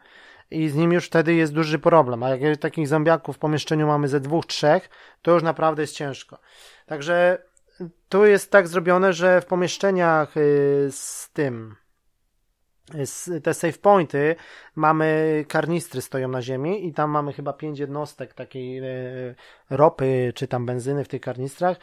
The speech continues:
Znajdujemy w międzyczasie taką, e, taką flaszkę, taką butelkę jakąś, gdzie mamy, gdzie możemy z tych karnistrów sobie tej ropy tam nalać, dwie jednostki bodajże.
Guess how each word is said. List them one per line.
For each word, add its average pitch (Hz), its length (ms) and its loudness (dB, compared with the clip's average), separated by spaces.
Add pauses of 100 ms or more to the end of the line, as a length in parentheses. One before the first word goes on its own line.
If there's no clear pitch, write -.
(320)
Znajdujemy 156 720 6
w 131 40 -2
międzyczasie 151 580 0
taką, 139 480 -2
e, 127 280 -2
taką 131 300 -10
flaszkę, 156 540 -4
taką 143 240 -10
butelkę 147 520 -8
jakąś, 156 460 -6
gdzie 139 120 -6
mamy, 147 300 -4 (320)
gdzie 135 160 -4
możemy 160 300 0
z - 80 -6
tych 160 140 -4
karnistrów 156 600 0
sobie 147 600 2
tej 143 220 2
ropy 147 400 4
tam 139 200 0
nalać, 139 440 4
dwie 127 200 0
jednostki 131 500 -4
bodajże. 127 520 0